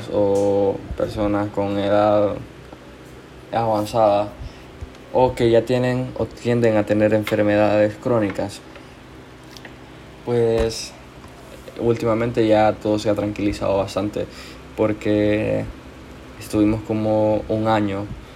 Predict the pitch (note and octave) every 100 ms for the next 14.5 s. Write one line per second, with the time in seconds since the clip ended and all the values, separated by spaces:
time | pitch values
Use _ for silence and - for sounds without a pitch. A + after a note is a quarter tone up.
0 | - - - G2+ - G2+ G#2 - G#2 G#2
1 | G2+ G2 G2+ F2+ - F2+ D#2 E2+ - F2
2 | E2+ F2+ G2 - G#2 G#2 F#2+ - G2 G2
3 | G2 G#2 G#2 G#2+ A2 G#2+ G#2 - - F#2+
4 | G#2 G#2 G#2 G2+ G2+ G2+ G#2 - - -
5 | - - - - - - - G#2 - F#2+
6 | G#2 A2+ A2+ A2 G#2+ G#2+ G#2+ G#2 G#2 -
7 | - - - - - - - - - B2
8 | A2+ A2 A#2 A#2 A2+ A2 A2 G#2 G2+ A2+
9 | A#2 A2+ G#2+ - G2+ G#2 A2 G#2 G#2 G#2+
10 | G#2 G#2 G#2 G#2+ G#2+ G#2 G2 G#2 G#2 G#2
11 | G2 F#2+ F#2 A2 - - G2+ G2 - -
12 | - - - - - D3 C#3+ C3 A2 A2
13 | G#2+ G#2+ G#2+ G#2+ G2+ G#2 G#2+ G#2+ G#2+ G#2+
14 | G#2+ G#2+ G#2+ G#2+